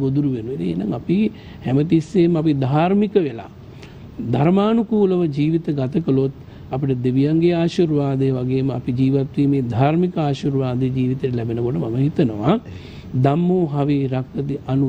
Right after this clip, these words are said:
ධම්මචාරී. ධර්මයේ හැසිරෙන ඔබට අපට ධර්මයේ ආරක්ෂාව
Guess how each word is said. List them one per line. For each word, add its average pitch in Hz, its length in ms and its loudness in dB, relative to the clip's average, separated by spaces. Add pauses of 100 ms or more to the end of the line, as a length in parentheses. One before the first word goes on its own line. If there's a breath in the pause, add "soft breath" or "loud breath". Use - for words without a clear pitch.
(100)
ධම්මචාරී. 117 720 -2 (320 loud breath)
ධර්මයේ 190 480 4
හැසිරෙන 127 400 -2 (180)
ඔබට 131 240 -2 (160)
අපට 135 260 0 (640 loud breath)
ධර්මයේ 135 400 2 (140)
ආරක්ෂාව 131 560 -2